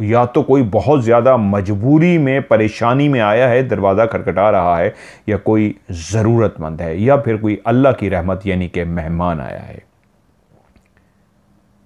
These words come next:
और जब किसी एक का दरवाज़ा खटखटाया जाता था तो मुझे याद भी याद है, तो गांव के बाकी घरों में भी लोग जो सो रहे होते थे, उस दरवाजे की खटखटाने की आवाज़ जो पैदा होती थी उससे वो भी जाग जाते थे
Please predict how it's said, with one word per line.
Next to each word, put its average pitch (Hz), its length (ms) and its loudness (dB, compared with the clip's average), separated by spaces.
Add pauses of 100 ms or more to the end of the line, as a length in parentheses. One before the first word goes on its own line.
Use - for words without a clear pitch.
(540)
और 98 100 -4
जब 98 120 -2
किसी 107 240 0
एक 139 140 0
का 117 80 2
दरवाज़ा 98 420 2
खटखटाया 98 520 0
जाता 104 260 0
था 135 120 -2
तो 139 100 0
मुझे 98 160 0
याद 104 240 2
भी 117 180 0
याद 101 180 2
है, 131 100 0
तो 135 80 2
गांव 127 300 0
के 147 120 0
बाकी 107 480 0
घरों 113 320 -2
में 117 260 0
भी 139 160 2
लोग 120 400 2 (340)
जो 101 100 -6
सो 151 320 0
रहे 120 220 2
होते 104 340 0
थे, 107 200 -2 (340)
उस - 280 -2
दरवाजे 110 580 0
की 147 360 -8 (760)
खटखटाने 110 720 0
की 135 180 -2
आवाज़ 107 520 2
जो 120 160 -4
पैदा 113 300 -2
होती 104 300 -2
थी 147 100 0
उससे 147 200 0
वो 139 160 2
भी 147 140 2
जाग 120 300 2
जाते 107 280 -2
थे 123 180 -4